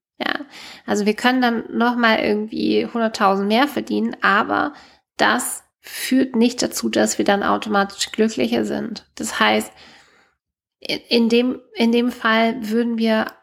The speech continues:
automatisch, selbst wenn wir mehr Geld verdienen, hübscher sind, tollere Autos fahren, ein schöneres Haus haben, ähm, schönere Reisen machen oder tollere Reisen machen können, wir drehen uns dann trotzdem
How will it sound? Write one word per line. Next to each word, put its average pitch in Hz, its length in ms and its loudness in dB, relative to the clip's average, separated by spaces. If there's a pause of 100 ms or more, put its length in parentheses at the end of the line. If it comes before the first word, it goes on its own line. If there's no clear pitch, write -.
(420)
automatisch, 214 760 2
selbst - 360 -2
wenn 226 220 2
wir 208 300 4
mehr 196 220 -2
Geld 240 240 2
verdienen, 208 500 -4
hübscher 254 340 0
sind, 202 540 -2
tollere 196 600 2 (240)
Autos 220 380 2
fahren, 196 360 2
ein 196 140 -2
schöneres 202 680 -4
Haus 226 280 2
haben, 208 460 0 (680)
ähm, 208 360 -4
schönere 202 500 2
Reisen 214 560 0 (320)
machen 214 720 -2
oder 190 600 -4
tollere 208 460 -2
Reisen 214 320 -2
machen 220 260 -6
können, 214 360 -8 (1200)
wir 226 160 4
drehen 240 440 2
uns 233 400 -2
dann 214 260 2
trotzdem 226 1000 0